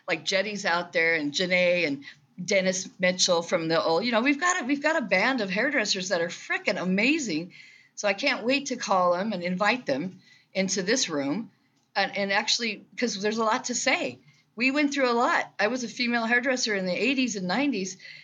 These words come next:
and the shit that's going on in Hollywood with politics and stuff, I mean, it was real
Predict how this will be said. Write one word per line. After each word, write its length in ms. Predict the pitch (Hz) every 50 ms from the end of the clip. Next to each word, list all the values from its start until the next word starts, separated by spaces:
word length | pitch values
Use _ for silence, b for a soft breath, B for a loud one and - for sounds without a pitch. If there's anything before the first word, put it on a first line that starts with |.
| B B B -
and 320 | - 196 202 196 190 185 - - - - - -
the 120 | 202 202
shit 240 | 196 - - 302 285
that's 160 | 285 247 -
going 240 | - 233 240 226 220
on 140 | 214 208 185
in 60 | 180
Hollywood 460 | 185 196 190 220 247 254 220 190 165
with 140 | 156 147 -
politics 560 | - 156 170 226 262 254 - 233 196 - -
and 80 | 180 170
stuff, 320 | - - 175 160 - - B B B B B B B B B _ _ _ _ _ _ _ _ _ _ _ _ _ _ _ _ _ -
I 100 | 196 190
mean, 220 | 196 190 175 165 -
it 140 | 269 370
was 160 | 392 440 - 247
real 480 | 240 294 392 480 466 240 - - -